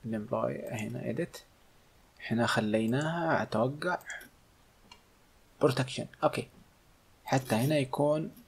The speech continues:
ويندوز، هنا بروتكت. خلاص، نفترض إني أنا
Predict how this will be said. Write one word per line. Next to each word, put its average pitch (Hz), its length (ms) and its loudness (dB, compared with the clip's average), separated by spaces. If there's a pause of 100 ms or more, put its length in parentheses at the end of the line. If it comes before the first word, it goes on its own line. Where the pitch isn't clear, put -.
(1300)
ويندوز، 151 480 4 (280)
هنا 131 300 2 (180)
بروتكت. 131 600 -2 (440)
خلاص، 120 300 6 (260)
نفترض 226 400 10
إني 202 380 8
أنا 185 380 6